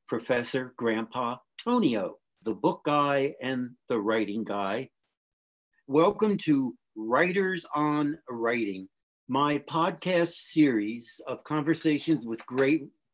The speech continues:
great authors. Today, it is my pleasure to introduce you to Maggie Grinnell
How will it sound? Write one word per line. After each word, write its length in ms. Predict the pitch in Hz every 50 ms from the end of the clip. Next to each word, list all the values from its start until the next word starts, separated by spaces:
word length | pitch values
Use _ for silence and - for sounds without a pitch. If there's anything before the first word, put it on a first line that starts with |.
| _ -
great 260 | - 131 123 127 123
authors. 640 | 147 170 196 196 196 - 120 104 110 107 - - _ _ _ _ _ _ _ _ _ -
Today, 560 | - - - 135 170 214 226 220 208 196 196
it 200 | 185 165 160 160
is 140 | 170 160 -
my 200 | 151 151 165 170
pleasure 440 | 170 - - 165 156 147 135 147 139
to 160 | - 143 151
introduce 640 | 147 151 160 156 180 175 147 170 170 165 160 - -
you 140 | 156 143 139 -
to 220 | - 143 135 131
Maggie 520 | 131 127 123 127 127 131 131 127 143 156
Grinnell 680 | 147 135 143 156 156 156 170 160 143 117 104 101 -